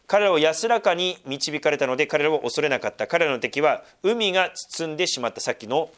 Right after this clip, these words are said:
紅海が渡れて、分かれて、エジプト軍が海の中に沈み、そして一気にヨシュア記に入ります。こうして神はご自分の聖なる国、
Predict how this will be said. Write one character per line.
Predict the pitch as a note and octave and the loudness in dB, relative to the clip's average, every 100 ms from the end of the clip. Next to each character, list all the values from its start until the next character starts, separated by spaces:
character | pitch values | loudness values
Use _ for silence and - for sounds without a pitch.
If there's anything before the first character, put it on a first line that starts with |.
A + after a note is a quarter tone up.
| _ - _ | _ -20 _
紅 | D3 C#3 | 2 2
海 | B2+ A2+ | 2 2
が | A#2 | 2
渡 | B2 F3 | 4 4
れ | E3+ | 2
て、 | - - _ _ | -2 -16 _ _
分 | B2+ | 0
か | C#3 | 2
れ | F3 | 0
て、 | C#3 B2 | -2 -2
エ | C3 | -2
ジ | C3 | -2
プ | |
ト | - B2+ B2+ - _ - | 0 0 0 -6 _ -8
軍 | C3+ | -2
が | C3 C#3 | 0 0
海 | D3 C#3 | -4 -2
の | |
中 | C3 B2 | -2 -4
に | A#2 | -4
沈 | E3 G3 | -4 -2
み、 | D#3 - _ _ | -2 -6 _ _
そ | - B3+ | 0 0
し | A#3+ | 0
て | B3 | 0
一 | B3+ D4 D4 | 0 0 -2
気 | - F3+ | -4 -2
に | B2 | 0
ヨ | D3 | 0
シ | E3 - | 2 2
ュ | C#4 | 4
ア | C4+ | 2
記 | A#3+ A#3+ | 0 -2
に | |
入 | D3 A#2+ | 0 0
り | |
ま | F#2 - | -2 -10
す。 | - _ _ _ _ _ _ _ _ _ _ _ _ | -16 _ _ _ _ _ _ _ _ _ _ _ _
こ | A3+ B3 | 2 4
う | A3 | 4
し | |
て | A#3+ | 2
神 | A3+ A3 F3+ | 2 2 4
は | E3 | 2
ご | B2+ | 2
自 | F3 G#3 | 0 0
分 | G#3+ | 0
の | G3+ | 0
聖 | - A3+ | 2 2
な | G#3+ | 2
る | C#3+ | 0
国、 | C3 D3+ C3 | -2 -2 -2